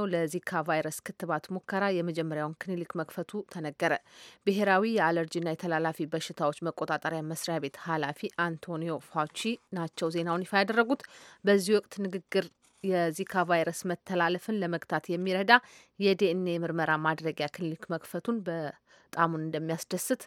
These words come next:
ገልጸዋል። በቀጣዩ ሳምንት የዛምቢያ ፕሬዝዳንት የምክር ቤትና የአካባቢ ምርጫዎች እንዲሁም የህዝብ ውሳኔ ከተካሄደ በኋላ የአገሪቱን ሰላም ለማረጋገጥ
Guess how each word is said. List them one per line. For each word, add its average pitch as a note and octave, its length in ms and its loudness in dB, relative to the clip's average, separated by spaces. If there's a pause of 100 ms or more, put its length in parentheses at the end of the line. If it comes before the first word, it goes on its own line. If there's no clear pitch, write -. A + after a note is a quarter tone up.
(340)
ገልጸዋል። F3+ 480 6 (1160)
በቀጣዩ A3+ 580 6
ሳምንት A3+ 440 2
የዛምቢያ F#3+ 480 4
ፕሬዝዳንት F3 500 0
የምክር F3+ 360 0
ቤትና E3+ 440 -4
የአካባቢ E3+ 560 2
ምርጫዎች E3+ 540 -4
እንዲሁም F3 360 -2
የህዝብ F3 300 0
ውሳኔ D#3+ 360 -2
ከተካሄደ E3 540 -8
በኋላ F#3 280 8 (440)
የአገሪቱን F#3 480 4
ሰላም E3+ 380 4
ለማረጋገጥ E3 640 0